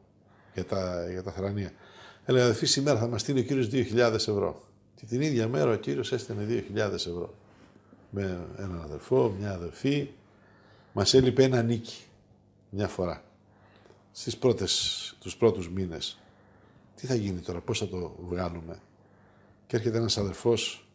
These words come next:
ο οποίος ήταν στον Κύριο, μου λέει, «Αδερφέ, πήρα τη σύνταξη από το τεβε». Και αποφάσισα μία σύνταξη να τη δώσω, λέει, στην εκκλησία του Παγκρατίου. Ήταν ακριβώς το νίκη που μας έλειπε.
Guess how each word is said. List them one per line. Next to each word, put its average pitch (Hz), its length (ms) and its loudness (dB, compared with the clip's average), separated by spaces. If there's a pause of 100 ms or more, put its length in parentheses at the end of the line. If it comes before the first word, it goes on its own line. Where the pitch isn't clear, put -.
(140)
ο - 120 -14
οποίος - 240 -2
ήταν 104 200 -2
στον - 260 -8
Κύριο, 120 380 4 (580)
μου 110 100 0
λέει, 127 100 6
«Αδερφέ, 120 160 4
πήρα 127 200 6
τη 127 100 -2
σύνταξη 120 340 2
από 98 100 0
το 98 60 2
τεβε». 90 380 0 (1080)
Και - 100 0
αποφάσισα 110 520 4
μία 120 300 2
σύνταξη 143 580 2
να 127 480 -2
τη - 120 -20
δώσω, 117 320 2
λέει, 101 120 -2
στην - 180 -6
εκκλησία 107 180 -6
του 107 100 -8
Παγκρατίου. 98 360 -2
Ήταν 139 160 -2
ακριβώς 117 380 2
το 113 100 0
νίκη 113 300 -4
που 110 80 -8
μας 104 240 -6
έλειπε. 95 340 -6